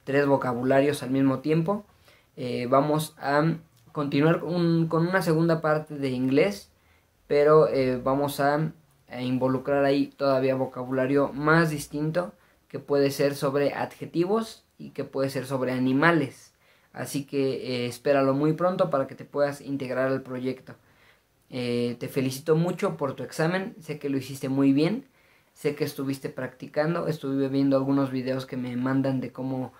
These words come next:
estás trabajando y cómo vas pronunciando las palabras, así que, eh,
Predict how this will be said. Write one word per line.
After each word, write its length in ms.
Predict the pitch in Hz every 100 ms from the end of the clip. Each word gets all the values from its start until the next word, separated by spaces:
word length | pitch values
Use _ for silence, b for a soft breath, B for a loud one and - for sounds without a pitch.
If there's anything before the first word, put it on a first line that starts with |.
| b b b
estás 400 | 120 - 131 131
trabajando 640 | 131 123 123 151 156 160
y 60 | 156
cómo 260 | 147 143
vas 180 | 135 139
pronunciando 760 | - 139 131 123 123 147 143 131
las 160 | 127
palabras, 600 | - 123 131 139 160 160 b b b
así 280 | - 117 135
que, 420 | - 139 139 143 -
eh, 380 | 127 120 117